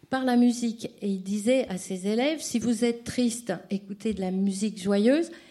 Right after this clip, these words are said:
Si vous êtes trop joyeux, écoutez de la musique triste et grave. Vous serez au diapason du monde. »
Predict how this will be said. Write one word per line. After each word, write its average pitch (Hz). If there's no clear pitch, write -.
Si -
vous 233
êtes 226
trop -
joyeux, 220
écoutez 220
de 208
la 196
musique 196
triste -
et 208
grave. 254
Vous 240
serez 262
au 247
diapason 240
du 233
monde. » 190